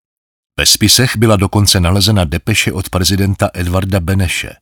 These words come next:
ve které třetího června děkoval parašutistům za jejich hrdinství při uskutečnění atentátu a odbojové činnosti.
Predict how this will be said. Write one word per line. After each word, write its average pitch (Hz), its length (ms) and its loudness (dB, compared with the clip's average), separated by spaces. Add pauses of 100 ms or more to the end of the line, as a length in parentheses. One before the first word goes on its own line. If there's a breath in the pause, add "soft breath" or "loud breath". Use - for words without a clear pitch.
(460)
ve 90 80 -4
které 87 340 0
třetího 90 500 0
června 98 400 2
děkoval 85 440 0
parašutistům 98 840 0
za 85 100 0
jejich 82 400 -2
hrdinství 92 760 -2
při - 180 -6
uskutečnění 85 760 -4
atentátu 85 680 -2 (480)
a 71 180 -4
odbojové 98 520 0
činnosti. - 600 -4